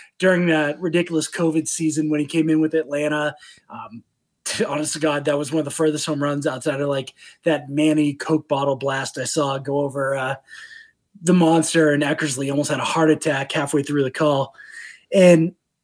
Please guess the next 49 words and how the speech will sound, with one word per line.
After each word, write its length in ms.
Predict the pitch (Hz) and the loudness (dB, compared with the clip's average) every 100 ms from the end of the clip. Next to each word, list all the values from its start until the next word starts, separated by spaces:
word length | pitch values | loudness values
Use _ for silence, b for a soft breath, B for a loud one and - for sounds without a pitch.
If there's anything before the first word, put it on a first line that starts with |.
| - - - | -20 -16 2
I 80 | 208 | 6
just 240 | 226 220 | 6 8
think 240 | 233 254 190 | 8 8 6
that 340 | 180 190 175 | 6 6 6
this 200 | 196 208 | 4 6
is 60 | 208 | 6
a 60 | |
player 580 | 202 185 190 170 156 160 - | 4 8 10 10 8 4 0
with 380 | 170 170 156 - - | 2 4 4 0 -12
extremely 640 | 170 - - 196 240 254 | -6 -4 2 6 8 8
high 200 | 220 233 | 4 6
upside, 460 | 190 - 175 170 165 b b - | 4 4 2 2 0 b b 2
yes, 360 | 185 208 - - | 6 6 4 0
injury 640 | 202 180 175 170 156 147 - | 2 4 4 4 4 0 -4
risk. 400 | 151 165 175 - - | 0 0 0 -8 -8
Um, 300 | 147 139 143 | -6 -4 -2
they're 120 | 165 | 0
gonna 160 | 165 208 | 2 2
have 140 | 208 | 2
to 100 | 180 | 0
shuffle 360 | 151 175 180 214 | 0 0 0 2
him 80 | 202 | 2
around. 400 | 175 143 139 - B B - | 2 0 -4 -8 B B -6
Can't 240 | 214 226 | 2 2
play 140 | 220 202 | 4 4
him 80 | 180 | 4
in 100 | 156 | 2
center 260 | 156 147 | 0 0
every 180 | 127 127 | -4 -6
day. 160 | - - | -8 -2
That 100 | 175 | -2
just 200 | 151 - | -2 -2
can't 180 | 208 190 | 0 2
be 100 | 170 | 2
a 40 | |
thing. 240 | 160 147 - B B B - | 2 0 -2 B B B -2
They're 120 | 180 | 4
gonna 140 | 208 | 4
have 120 | 220 | 4
to 340 | 214 196 180 175 | 6 8 8 6
really 240 | 175 202 | 4 4
move 200 | 190 190 | 4 0
him 100 | 180 | 0
around 300 | 165 170 165 | 0 2 2
when 100 | 165 | 0
there's 180 | 156 139 | 0 -2
lefties 400 | 165 156 170 143 | -2 -2 -4 -6
in 140 | 151 147 | -6 -4
the, 340 | 139 135 | -6 -8